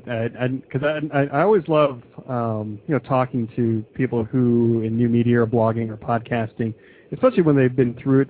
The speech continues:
for a little while, and, and a little while in, in, you know, in this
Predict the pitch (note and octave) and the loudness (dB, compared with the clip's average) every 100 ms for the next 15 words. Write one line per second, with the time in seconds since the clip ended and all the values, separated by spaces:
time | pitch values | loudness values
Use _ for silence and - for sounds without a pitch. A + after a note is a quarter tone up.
0 | - C3+ C3 B2+ B2 B2+ C3 C#3 A#2+ B2 | -2 -2 -2 -2 0 0 2 0 -2 -4
1 | B2 A#2+ D3+ B2+ A#2+ C#3 C3+ A#2 A2+ A#2 | -4 0 2 2 0 -2 -4 -8 -8 -6
2 | A2+ A2+ A2+ G#2+ G#2+ G#2+ A#2 G#2+ G2+ - | -8 -8 -8 -8 -8 -8 -6 -4 -6 -10
3 | - G#2+ A2 | -10 -4 -2